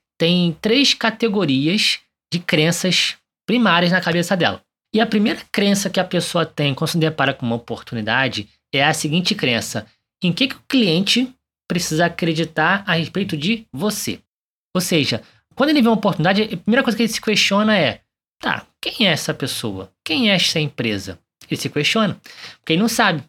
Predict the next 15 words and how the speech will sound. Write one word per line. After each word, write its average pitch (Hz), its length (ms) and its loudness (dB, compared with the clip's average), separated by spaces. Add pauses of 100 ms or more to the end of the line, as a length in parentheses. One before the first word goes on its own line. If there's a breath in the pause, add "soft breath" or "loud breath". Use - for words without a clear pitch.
(220)
tá? 160 180 0
Então, 185 240 0
por 185 160 -4
que 254 80 -2
que 247 60 -4
eu 240 60 2
devo 208 160 0
acreditar 180 800 0 (120)
nessa 120 220 -4
pessoa? 107 480 -6 (100)
Então, 202 360 -2 (100)
essa 262 380 -2
é 254 40 -4
a 247 40 -8
primeira 233 640 -4